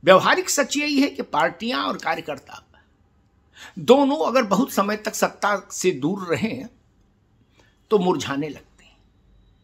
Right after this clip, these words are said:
आरएलडी भी वैसे ही मुरझा रही थी, उसके नेताओं में, उसके कार्यकर्ताओं में इस बात को लेकर छटपटाहट थी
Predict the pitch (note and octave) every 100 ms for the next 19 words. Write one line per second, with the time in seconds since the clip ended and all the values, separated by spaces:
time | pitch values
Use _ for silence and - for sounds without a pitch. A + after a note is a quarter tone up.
0 | _ _ _ _ _ _ _ _ _ _
1 | - - - F3+ G#3+ A3+ C4+ B3 A3 D#3+
2 | - D3 D#3+ C3 A#2+ - - - - _
3 | _ _ _ _ _ _ _ _ _ _
4 | _ _ - - F3+ - F#3+ D3+ F3 E3+
5 | G3 G#3+ F#3+ G3+ G#3 - - F3+ D#3 D3
6 | D3 D#3 - F3 G#3+ E3+ F#3 A3 - -
7 | - - F3+ D3+ - G#3 D#3+ E3 F3+ F3+
8 | - C#3+ - - D#3 E3+ - - A3